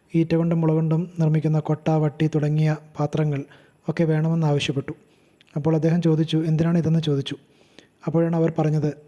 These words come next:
"വയനാടിൻ്റെ തനത്, തനിമയാർന്ന ഉൽപ്പന്നങ്ങളാണ്, പുരാവസ്തുക്കളാണ് ഇവയെല്ലാം" എന്നായിരുന്നു. അന്നാണ് അദ്ദേഹത്തിന്, ആ,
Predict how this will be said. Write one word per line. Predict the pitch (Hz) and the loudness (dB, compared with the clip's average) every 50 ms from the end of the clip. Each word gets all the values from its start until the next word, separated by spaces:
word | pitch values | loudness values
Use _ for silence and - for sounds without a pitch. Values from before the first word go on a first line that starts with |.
| - 165 | -6 -2
"വയനാടിൻ്റെ | 160 156 151 156 156 156 160 160 165 165 165 - - _ - 156 | 0 0 2 2 2 2 2 2 0 0 -2 -6 -10 _ -8 -6
തനത്, | 151 156 165 165 160 180 170 175 - - - _ _ _ _ - - 160 - 165 | -6 -6 -6 -4 -4 -6 -6 -8 -12 -20 -20 _ _ _ _ -14 -10 -6 -4 -2
തനിമയാർന്ന | 156 160 165 175 175 165 156 151 151 151 156 151 - _ _ - | 0 0 0 2 2 2 2 0 0 -2 -4 -4 -6 _ _ -4
ഉൽപ്പന്നങ്ങളാണ്, | 160 147 - - 160 160 160 156 151 147 143 143 143 | -4 -4 -2 -2 0 0 0 0 0 0 0 -2 -2
പുരാവസ്തുക്കളാണ് | 135 - 147 147 151 160 156 - - - - 151 143 139 139 139 139 - - - _ _ _ _ _ _ - | -2 -2 -2 0 0 0 -2 -4 -6 -10 -8 -8 -6 -6 -6 -8 -10 -14 -20 -20 _ _ _ _ _ _ -2
ഇവയെല്ലാം" | 156 151 147 143 135 135 139 131 - - _ _ - - | 0 0 0 0 0 -2 -4 -4 -6 -12 _ _ -8 -4
എന്നായിരുന്നു. | 151 147 139 131 131 123 123 120 117 - - - _ _ _ _ _ _ - - _ _ - - | -2 -2 -2 -2 -2 -4 -6 -8 -10 -12 -16 -20 _ _ _ _ _ _ -20 -20 _ _ -4 -2
അന്നാണ് | 156 165 170 165 165 160 | 0 2 2 2 2 0
അദ്ദേഹത്തിന്, | 151 156 143 156 156 - 156 156 151 147 - - _ _ _ _ _ _ _ _ _ _ _ _ _ _ _ _ _ - | -2 -2 -4 -4 -2 -2 -2 0 -2 -2 -6 -12 _ _ _ _ _ _ _ _ _ _ _ _ _ _ _ _ _ -8
ആ, | - | -6